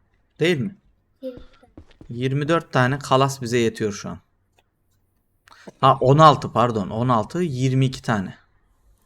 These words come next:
Speaker 1: Metalde on sekiz.
Speaker 2: Evde de kalasımız var.
Speaker 1: Evet, birkaç. Aa, evdekini şu an iki tane mi var? Kaç tane var bilmiyoruz. Ama evde de var, onu da kullanacağız.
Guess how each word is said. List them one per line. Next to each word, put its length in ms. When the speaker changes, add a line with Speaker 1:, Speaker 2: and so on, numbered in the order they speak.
Speaker 1:
Metalde 460
on 140
sekiz. 540
Speaker 2:
Evde 320
de 320
kalasımız 720
var. 160
Speaker 1:
Evet, 300
birkaç. 380
Aa, 220
evdekini 400
şu 160
an 200
iki 260
tane 280
mi 120
var? 180
Kaç 180
tane 140
var 200
bilmiyoruz. 460
Ama 220
evde 240
de 60
var, 120
onu 180
da 40
kullanacağız. 720